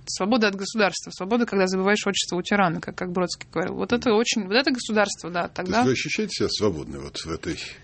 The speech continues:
Speaker 1: Но
Speaker 2: в этом государстве, в нашей стране?
Speaker 1: Я-то
Speaker 2: Достаточно ли
Speaker 1: ощущаю
Speaker 2: вам
Speaker 1: се-,
Speaker 2: свободы?
Speaker 1: я-то себя ощущаю свободной совершенно,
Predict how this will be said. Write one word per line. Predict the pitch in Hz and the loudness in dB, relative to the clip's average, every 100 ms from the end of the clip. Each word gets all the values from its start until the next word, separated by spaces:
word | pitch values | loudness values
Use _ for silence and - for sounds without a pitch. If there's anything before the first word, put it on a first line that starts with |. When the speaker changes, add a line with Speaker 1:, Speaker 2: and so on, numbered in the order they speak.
| - - | -20 -4
Speaker 1:
Но | 202 208 226 240 | 2 4 4 2
Speaker 2:
в | - | 2
этом | 113 | 0
государстве, | 104 104 110 104 123 - 110 | -2 -2 -2 0 0 -2 -2
в | 90 | -2
нашей | 85 98 95 - 95 | 0 -2 -2 -2 -4
стране? | - - 90 87 80 - - - | -4 -2 -2 0 -4 -6 -14 -10
Speaker 1:
Я-то | 73 | -2
Speaker 2:
Достаточно | 107 185 214 269 | 0 2 2 2
ли | 320 | 0
Speaker 1:
ощущаю | 320 254 311 294 | -2 0 0 0
Speaker 2:
вам | 202 | -4
Speaker 1:
се-, | - | -8
Speaker 2:
свободы? | - 85 78 208 | -10 -8 -6 0
Speaker 1:
я-то | 247 262 | -2 -2
себя | - 277 | -4 0
ощущаю | 302 - 302 | 2 2 0
свободной | - 262 277 247 | 0 2 4 2
совершенно, | 233 220 - 254 214 | 0 -2 2 2 2